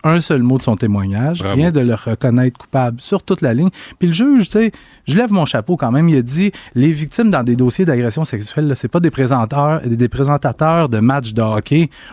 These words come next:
Speaker 1: où, euh, tout est parfait.
Speaker 2: Ben oui.
Speaker 1: Il peut y avoir des petites incohérences des fois. »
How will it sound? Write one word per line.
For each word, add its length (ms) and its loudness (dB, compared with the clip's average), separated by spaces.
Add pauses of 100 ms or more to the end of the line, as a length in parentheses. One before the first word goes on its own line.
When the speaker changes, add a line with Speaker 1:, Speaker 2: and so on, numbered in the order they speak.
Speaker 1:
où, 360 6
euh, 180 2
tout 200 0
est 60 0
parfait. 580 -2 (120)
Speaker 2:
Ben 220 -4
oui. 60 -8 (120)
Speaker 1:
Il 100 -2
peut 140 2
y 60 2
avoir 200 0
des 100 0
petites 280 -4
incohérences 640 0
des 160 0
fois. » 340 0